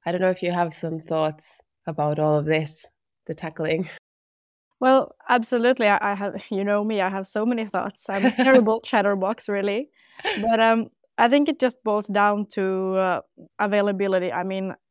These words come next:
Speaker 2: I find the awards to be just an amazing platform and launchpad for all kinds of natural cosmetics. And, you know, the best part is that these brands share these greener values, this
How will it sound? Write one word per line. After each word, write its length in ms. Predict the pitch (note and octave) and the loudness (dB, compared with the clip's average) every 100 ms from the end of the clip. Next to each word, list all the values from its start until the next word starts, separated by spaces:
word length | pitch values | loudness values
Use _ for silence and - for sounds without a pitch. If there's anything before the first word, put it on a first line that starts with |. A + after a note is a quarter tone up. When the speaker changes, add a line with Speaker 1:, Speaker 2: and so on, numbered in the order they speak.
| - | -8
Speaker 2:
I 140 | F#3+ | -6
find 360 | G3 G#3 G#3 G#3 | -4 -4 -2 -2
the 60 | F#3+ | 0
awards 420 | F#3+ G3+ G#3 - | 0 0 -4 -6
to 100 | G3 | -10
be 240 | F#3+ F#3 | -6 -4
just 220 | F3+ G3 - | -4 -8 -6
an 140 | G3+ | -6
amazing 520 | G3 G3 G3 G#3 G#3+ | -2 -2 -2 -4 -6
platform 640 | F#3+ G3 G3 - G3 F#3+ F#3+ | -6 -6 -6 -6 -4 -4 -6
and 240 | F#3 F#3 | -10 -8
launchpad 600 | F#3+ G3 G#3+ - A#3 A#3 | -8 -8 -8 -4 -2 -2
for 400 | - G3 F#3 F#3 _ _ _ _ _ _ - | -2 0 0 -2 _ _ _ _ _ _ 0
all 280 | G#3+ G#3+ G#3+ | 4 4 2
kinds 340 | - G3 G3+ | -4 -6 -4
of 100 | F#3+ | -4
natural 360 | F#3+ F#3+ - F#3+ | -4 -6 -8 -10
cosmetics. 760 | F#3+ - F#3 F3+ B3 B3+ - _ _ _ _ - | -10 -6 -4 -2 -4 -6 -20 _ _ _ _ -6
And, 460 | G3+ G3 G3 G3 F#3+ | -2 0 0 -2 -4
you 100 | G#3 | -4
know, 200 | G#3 G3+ | -2 -2
the 100 | G3 | -2
best 300 | A3+ B3 - | -4 -6 -2
part 240 | G#3 A#3 | 0 0
is 120 | G3+ G3 | -2 -8
that 160 | F3 | -8
these 180 | G3 F#3 | -8 -8
brands 380 | F#3+ G3+ G3 F#3+ | -4 -2 -2 -4
share 460 | - A3 A3 A3 | -6 -2 0 0
these 460 | F#3+ F#3 F#3 F3+ - G3 | -2 -4 -4 -6 -10 -10
greener 400 | G#3 G#3 G3+ F#3+ | -4 -2 -2 -2
values, 640 | F#3+ G3 F#3+ F#3 F3 G3 | -2 0 0 -2 -2 -4
this 300 | F#3 F#3+ - | -6 -8 -10